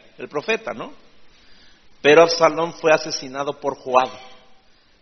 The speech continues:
el general del ejército de David. Y la tragedia no terminó allí, porque Salomón, el hijo que tuvo con Betsabé,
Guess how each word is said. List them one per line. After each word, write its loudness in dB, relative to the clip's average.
el -12
general -2
del -6
ejército -10
de -8
David. -8
Y 2
la 4
tragedia 0
no -8
terminó -12
allí, -12
porque 0
Salomón, 0
el -8
hijo 0
que -6
tuvo -8
con -6
Betsabé, -2